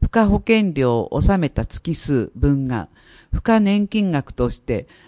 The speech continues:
老齢基礎年金に上乗せされます。加入できる方、自営業などの国民年金一号被保険者、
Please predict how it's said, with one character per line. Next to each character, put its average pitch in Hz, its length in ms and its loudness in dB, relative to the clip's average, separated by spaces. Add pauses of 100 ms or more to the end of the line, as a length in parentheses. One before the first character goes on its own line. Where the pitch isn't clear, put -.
老 214 260 6
齢 208 200 2
基 - 60 -12
礎 208 200 0
年 202 240 0
金 120 320 -4
に 107 200 -4
上 170 180 0
乗 170 140 -2
せ 160 120 -2
さ 143 160 -2
れ 123 120 -2
ま 101 160 -6
す。 - 260 -8 (840)
加 185 160 -2
入 247 240 4
で 220 120 2
き 226 160 -4
る 160 100 -4
方、 - 440 -10 (480)
自 170 200 -2
営 254 220 6
業 156 240 2
な 151 160 0
ど 127 160 -2
の 104 180 -4
国 - 360 0
民 220 240 2
年 180 260 0
金 117 400 -4
一 147 240 -6
号 208 260 2
被 180 220 -2
保 143 80 0
険 120 380 -2
者、 73 180 -10